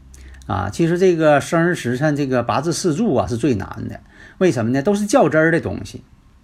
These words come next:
啊，板上钉钉的、较真儿的，而且不因为时间而变的，因为这个人的生日他就是那个时候，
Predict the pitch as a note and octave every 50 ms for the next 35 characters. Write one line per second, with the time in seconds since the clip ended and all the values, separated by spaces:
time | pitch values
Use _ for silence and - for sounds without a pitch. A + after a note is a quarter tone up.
0 | _ _ _ _ - _ - - A#2 A2+ G#2+ G2+ F#2+ G2 G#2+ - - - - -
1 | A#2+ A#2+ B2+ C3 G3 G3 G3+ B3 G#3 D3+ D3 D3+ D3+ D#3 D3 C#3+ A2 - - A3+
2 | E3+ C3 A#2 C#3 C#3 C#3+ C#3+ C#3 - - _ _ _ _ _ _ _ _ _ _
3 | _ _ _ - - C3 C3+ - - G#3 F3 - B3 G#3 F3+ G3+ G#3 G3+ F#3+ F#3+
4 | G3+ F#3+ - - D3+ F#3+ F#3+ F3+ F3 E3 E3 C3+ C#3 C#3+ - B3+ A#3 G#3 D3 A#2
5 | G2 G#2+ C#3+ F#3 G#3 G3+ B3+ G#3+ D#3 C3 B2 C3+ F3+ G#3 F#3 - - F#3+ E3 E3+
6 | F#3 G3 D#3 E3 D#3+ D#3+ E3+ G3+ G3+ A#3 A3 G#3 E3+ C3+ B2 - - G2+ G#2+ A2+
7 | A#2+ A#2